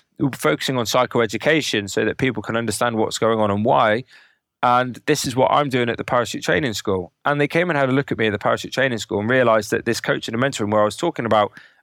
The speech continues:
anxiety and how to regulate it and visualization, said, "Well, that's actually really powerful. Come on." And literally, I think it was, like, two weeks later, I'm taken out of the parachute training school. I've gone to Army headquarters, and I'm at Army headquarters,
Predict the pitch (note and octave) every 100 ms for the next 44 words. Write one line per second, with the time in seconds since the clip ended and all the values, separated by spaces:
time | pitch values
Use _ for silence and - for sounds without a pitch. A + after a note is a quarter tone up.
0 | - A2+ C#3+ E3 B2+ - - - _ _
1 | _ _ B2 A2+ B2 - A#2+ - B2 A2+
2 | - G2+ F2+ _ _ A#2+ A2 C3 A2 A2+
3 | G#2+ C3 C#3+ - G2 - _ _ _ _
4 | _ _ - C3+ C#3+ D#3+ C3 B2 - B2+
5 | B2+ - F#3 E3 G#2 F#2+ - _ _ _
6 | _ _ _ _ - F3 A2 E3+ - _
7 | _ D3+ D3+ D3 _ - F#3 - - A2+
8 | D3+ D#3+ B2 - - D3+ B2+ C3 - C3+
9 | C#3 - G2 B2 - B2 C3 B2+ C3+ -
10 | - - B2 - - C3 A#2 - G2+ G2+
11 | A#2 C#3+ B2+ - C3+ B2 A#2 C3+ - F#2+
12 | - G#2 - - _ _ _ - C3+ D3+
13 | - D3 C3 B2 D3 - G2+ F#2 B2+ -